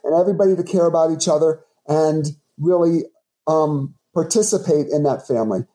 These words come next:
As, as I was writing, like I said, I, originally it came from the Lead Like a Pirate series,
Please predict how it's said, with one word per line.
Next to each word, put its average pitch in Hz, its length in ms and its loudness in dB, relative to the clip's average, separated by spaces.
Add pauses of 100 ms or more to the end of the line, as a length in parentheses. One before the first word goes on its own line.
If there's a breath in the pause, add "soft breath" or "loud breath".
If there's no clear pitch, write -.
(180)
As, 175 280 0
as 170 180 2
I 175 40 4
was 165 140 0
writing, 170 360 2
like 151 200 0
I 175 40 0
said, 151 240 2
I, 147 80 2 (200)
originally 151 500 0
it 147 180 0
came 180 180 0
from 165 160 -2
the 151 60 0
Lead 170 280 2
Like 156 180 0
a 151 60 -2
Pirate 156 440 0
series, 196 680 0